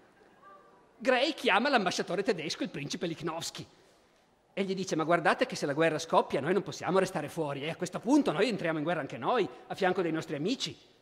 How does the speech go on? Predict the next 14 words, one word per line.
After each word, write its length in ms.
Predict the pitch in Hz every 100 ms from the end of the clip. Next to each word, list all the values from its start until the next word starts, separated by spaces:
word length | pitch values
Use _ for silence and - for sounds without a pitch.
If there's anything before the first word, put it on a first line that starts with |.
| _ _ _ _ _ _ _ _ _ _ _ _ _ _
Gray 320 | 165 190 269
dice 220 | 190 185 190
anche 220 | 214 202
una 140 | 185
cosa 240 | 202 220 220
che 100 | 185
in 100 | 175
quei 140 | 185
giorni 260 | 202 226 226
stanno 240 | 180 175
ripetendo 540 | 165 175 - 185 175
tutti, 480 | - 143 - - 120 - _ _ _
quasi 240 | 180 185
ossessiva: 640 | 180 - - - 135 120